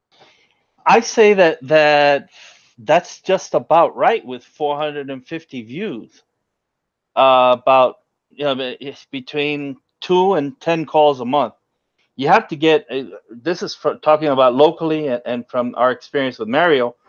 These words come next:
who had more phone calls and, and other locals that I've been doing. It's not until you get the thousands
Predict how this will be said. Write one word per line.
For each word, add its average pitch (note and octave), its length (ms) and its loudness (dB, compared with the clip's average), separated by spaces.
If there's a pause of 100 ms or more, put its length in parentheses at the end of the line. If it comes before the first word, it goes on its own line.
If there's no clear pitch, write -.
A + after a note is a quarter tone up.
(640)
who D#3 160 0
had C#3+ 560 2 (560)
more D#3 200 2
phone D3+ 280 -2
calls D3 240 -4
and, C3+ 160 -10
and D3 200 -2 (100)
other F#3 300 2
locals C#3 320 -2
that C3 120 -4
I've C3 100 0
been C3 140 -6
doing. C3 160 -4
It's C#3 160 -10
not F#3 160 2
until E3+ 260 -6
you D3+ 140 -10
get C#3+ 200 -6
the A#2 60 -20
thousands E3+ 920 -2